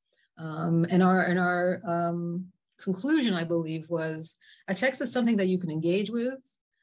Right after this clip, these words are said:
that you can, um, have a relationship with, and that you can use it to express who you are.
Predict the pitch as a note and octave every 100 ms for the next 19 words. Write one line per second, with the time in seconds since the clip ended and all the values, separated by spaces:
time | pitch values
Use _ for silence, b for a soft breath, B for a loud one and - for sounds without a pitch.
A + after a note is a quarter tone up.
0 | _ F3 F3+ F3 F3 E3 E3 E3+ E3+ E3
1 | E3 F3+ E3 E3 E3 G3 G#3 B3 B3 C4+
2 | C4+ C#4 C#4+ C#4+ _ _ _ E3+ F3+ G3
3 | G3 F#3+ F#3 F3+ - - G3 C4+ C4 B3
4 | G#3+ F#3 - - G3 F#3 - F3 E3 D#3
5 | D3 C3 B2+